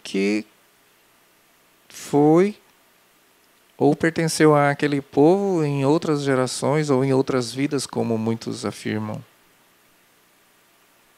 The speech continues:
Se é pra nós descolonizarmos,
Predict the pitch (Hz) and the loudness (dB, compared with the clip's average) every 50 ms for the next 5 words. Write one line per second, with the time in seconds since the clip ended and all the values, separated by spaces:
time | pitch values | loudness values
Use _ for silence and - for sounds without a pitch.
0 | _ _ _ _ _ _ _ _ _ _ _ _ - - - - - - - _ | _ _ _ _ _ _ _ _ _ _ _ _ -20 -20 -20 -20 -20 -20 -20 _
1 | _ _ _ _ _ _ - - - - - 214 202 190 175 160 160 - 151 143 | _ _ _ _ _ _ -14 -12 -10 -8 -4 -2 0 0 0 0 0 0 0 0
2 | 135 131 127 123 120 120 117 - - - - - _ _ _ _ _ _ _ _ | 2 2 4 4 2 2 -2 -4 -8 -10 -12 -16 _ _ _ _ _ _ _ _
3 | _ _ _ _ _ _ _ 127 120 135 139 - - - - - 143 123 120 120 | _ _ _ _ _ _ _ -12 -10 -8 -6 -6 -6 -8 -6 -4 -2 0 2 2
4 | 120 120 120 113 101 107 120 127 143 147 139 127 117 113 127 - - - | 2 0 -2 -4 -2 0 0 2 2 2 0 -2 -4 -6 -8 -10 -14 -16